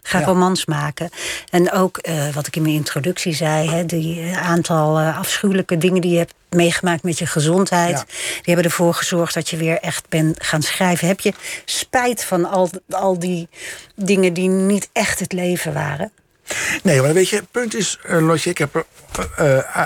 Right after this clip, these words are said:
Speaker 2: ik heb er ontzettend veel van geleerd.
Speaker 1: Ja.
Speaker 2: Ik heb eigenlijk, bedoel, ik heb, kijk, mijn redacteur bij de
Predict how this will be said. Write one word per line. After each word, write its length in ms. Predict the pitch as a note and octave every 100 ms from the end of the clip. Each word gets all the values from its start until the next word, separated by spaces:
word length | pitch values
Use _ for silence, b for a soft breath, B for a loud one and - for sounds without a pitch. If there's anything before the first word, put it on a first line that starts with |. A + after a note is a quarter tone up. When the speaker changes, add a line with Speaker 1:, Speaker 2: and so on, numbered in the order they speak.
| -
Speaker 2:
ik 120 | E3+
heb 160 | D3+ D#3
er 60 | -
ontzettend 600 | F3 E3 - A3 G#3+ D3+
veel 180 | D#3+ C#3+
van 160 | C3
geleerd. 460 | G#2+ - G2+ D#2+ - -
Speaker 1:
Ja. 280 | F#3 D#3 - B B B B B
Speaker 2:
Ik 100 | D3+
heb 100 | D#3
eigenlijk, 440 | G#3 G3+ E3 E3+ - - G3
bedoel, 420 | D#3+ D#3 D#3 D#3+
ik 80 | -
heb, 280 | D3 D3 - B B B B B _ _ - _ _ _ _ _ _ _
kijk, 200 | - -
mijn 140 | D3+ D#3
redacteur 240 | D#3+ D#3
bij 80 |
de 60 | C#3+